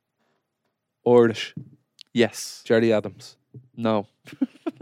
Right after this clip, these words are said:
Speaker 2: <laughs>
Speaker 1: Actor.
Speaker 2: Gerry Adams?
Speaker 1: Actor.
Speaker 2: Actor, yes.
Speaker 1: Oh,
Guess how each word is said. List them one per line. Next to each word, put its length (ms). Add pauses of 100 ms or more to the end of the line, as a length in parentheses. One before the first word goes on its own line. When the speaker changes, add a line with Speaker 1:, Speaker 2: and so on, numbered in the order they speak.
(380)
Speaker 2:
<laughs> 1120
Speaker 1:
Actor. 260
Speaker 2:
Gerry 420
Adams? 440
Speaker 1:
Actor. 460 (920)
Speaker 2:
Actor, 320
yes. 500 (300)
Speaker 1:
Oh, 220